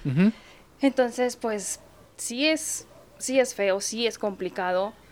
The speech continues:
Speaker 2: y sí tenemos que hablar por todas esas mujeres que a lo mejor no tuvieron voz, no tuvieron voto.
Speaker 1: Exacto.
Speaker 2: Este, entonces,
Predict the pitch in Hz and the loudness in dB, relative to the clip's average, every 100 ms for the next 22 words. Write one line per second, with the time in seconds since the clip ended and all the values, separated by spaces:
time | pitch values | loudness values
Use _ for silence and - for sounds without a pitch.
0 | - - - 220 254 254 254 226 220 - | -20 -16 -8 -4 -2 0 0 0 -4 -2
1 | 208 190 180 185 208 196 190 196 190 202 | 0 2 0 0 -4 0 -2 -2 -12 -10
2 | 185 - 190 202 185 175 170 202 190 185 | -8 -4 -4 -4 -8 -8 -8 -6 -6 -6
3 | 196 185 175 170 180 202 240 185 170 170 | -6 -4 -4 -4 -2 -2 -2 -8 -8 -8
4 | 170 175 180 180 214 - - - 107 - | -6 -4 -4 -2 -8 -10 -14 -8 -6 -4
5 | 104 - 139 147 - 175 165 - 175 - | -6 -4 -4 -4 -12 -10 -10 -10 -10 -12